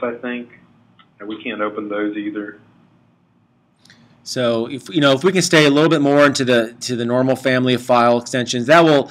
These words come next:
Speaker 2: again, these are all things, guys, that, uh, aren't the norm, but do happen that slow the entire process down for, for you and the, and the entire team. So again, just a refresher on some things.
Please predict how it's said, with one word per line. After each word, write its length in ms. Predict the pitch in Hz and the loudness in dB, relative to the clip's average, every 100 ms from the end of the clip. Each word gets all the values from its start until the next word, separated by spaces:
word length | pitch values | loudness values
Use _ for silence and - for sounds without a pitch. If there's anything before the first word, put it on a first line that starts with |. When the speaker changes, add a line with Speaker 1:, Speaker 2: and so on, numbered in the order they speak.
| - | -4
Speaker 2:
again, 400 | - 127 175 165 151 | -4 2 4 4 4
these 220 | 185 185 | 2 4
are 80 | 156 | 6
all 160 | 160 | 6
things, 380 | 165 170 160 156 | 4 0 0 0
guys, 380 | 160 143 143 135 | 4 6 6 4
that, 340 | 131 117 104 | 2 2 0
uh, 360 | 127 107 95 82 - _ | -2 0 -2 -6 -14 _
aren't 240 | 131 147 147 | 0 0 0
the 80 | |
norm, 720 | 120 117 120 139 160 170 180 - _ _ _ - | -2 0 0 0 0 -4 -10 -20 _ _ _ -4
but 180 | 127 117 | -4 0
do 200 | 143 147 | 4 4
happen 400 | 131 139 135 143 | 6 4 4 0
that 180 | 131 - | 0 -2
slow 300 | - 131 131 | -2 0 2
the 140 | 123 | 0
entire 360 | 113 117 117 117 | -2 -2 0 0
process 460 | 113 120 113 110 | 0 -2 -2 -6
down 360 | - 110 110 110 | -4 -2 -2 -6
for, 280 | 104 107 101 | -6 -6 -6
for 160 | - | -8
you 240 | 107 110 107 | 0 2 2
and 100 | 104 | 0
the, 120 | 98 | -4
and 220 | 98 95 - 98 98 | -4 -8 -12 -10 -8
the 100 | 95 | -8
entire 340 | 87 104 92 | -8 -6 -6
team. 320 | 87 98 80 | -6 -10 -10
So 380 | 76 107 90 87 - - - _ - - | -8 -6 -4 -6 -12 -20 -20 _ -20 -12
again, 320 | 117 123 107 | -4 0 0
just 200 | 110 127 | -2 -2
a 40 | 151 | 0
refresher 560 | 139 - 135 127 127 | 0 2 2 2 -2
on 140 | 113 104 | -4 -6
some 100 | 110 | -8
things. 480 | 113 107 147 - | -6 -6 -8 -14